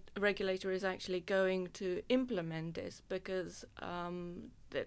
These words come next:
this particular law will be clashing with other articles, with other laws that were passed last year. For example, the trading obligation. La-, last year, the, the Romanian, um, government introduced a trading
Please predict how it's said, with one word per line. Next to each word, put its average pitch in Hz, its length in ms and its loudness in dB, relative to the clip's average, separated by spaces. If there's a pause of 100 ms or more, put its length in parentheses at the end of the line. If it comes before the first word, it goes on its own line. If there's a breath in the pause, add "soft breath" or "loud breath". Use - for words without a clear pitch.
this 202 180 -4
particular 185 600 -4
law 240 240 0
will 196 240 2
be 185 160 -2
clashing 196 880 -4
with 190 420 2 (340)
other 208 460 8 (640 loud breath)
articles, 190 560 2
with 180 160 -2
other 196 240 0
laws 185 340 2
that 185 220 -2
were 175 140 -2
passed 175 400 -6
last 170 320 -4
year. 226 200 0
For 196 120 -8
example, 175 500 -2
the 170 140 -6
trading 233 440 2
obligation. 165 680 -8
La-, - 320 -8
last 190 420 -8
year, 180 100 -2
the, 175 300 -6
the 180 320 -6
Romanian, 175 600 -4 (500 loud breath)
um, 175 340 -2
government 185 460 -2
introduced 175 480 -4
a 170 60 -8
trading 170 500 -4